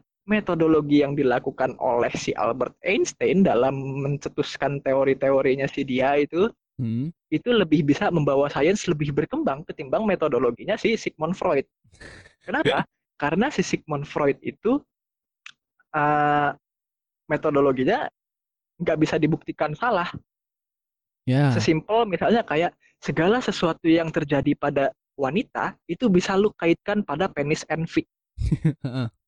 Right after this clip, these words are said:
Speaker 1: Nah, mungkin gua rasa dari situ ya asbabun nusulnya kenapa sains itu mulai memusuhi psikoanalisa, anjing.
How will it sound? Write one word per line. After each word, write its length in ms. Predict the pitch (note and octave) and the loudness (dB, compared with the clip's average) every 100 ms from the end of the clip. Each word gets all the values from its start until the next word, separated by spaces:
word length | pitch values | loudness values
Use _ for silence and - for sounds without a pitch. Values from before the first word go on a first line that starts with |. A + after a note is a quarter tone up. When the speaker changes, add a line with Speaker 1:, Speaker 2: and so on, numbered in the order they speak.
| _ _ _ _ _ - | _ _ _ _ _ -10
Speaker 1:
Nah, 160 | A2 D2 | -6 -4
mungkin 460 | B2+ D3+ A#3 G#3+ | -6 -4 0 2
gua 160 | D3 C3+ | 2 2
rasa 180 | - A#3 | 0 0
dari 220 | D#3+ C#3+ | 0 0
situ 240 | F#3 G3+ | 0 2
ya 180 | D#3+ D3+ - _ _ _ | 2 2 -2 _ _ _
asbabun 560 | D3+ - D3 C#3+ D3 C#3+ | -12 -6 -4 0 0 0
nusulnya 400 | C#3+ D3+ D3 E3+ | 0 2 2 0
kenapa 460 | D#3 C#3 - E3+ - - | -4 -10 -4 -4 -4 -6
sains 300 | D3 D3+ D#3 | -2 -2 -2
itu 240 | D#3 - E3 | -10 -2 0
mulai 320 | D3+ D3 D3+ | 2 2 2
memusuhi 560 | D3 D3 - D3 D3+ | 0 -4 -8 -8 -8
psikoanalisa, 960 | - - - - D3 C#3 C#3 - D3 C#3 | -18 -10 -4 -2 0 0 0 0 0 0
anjing. 160 | C3 | -4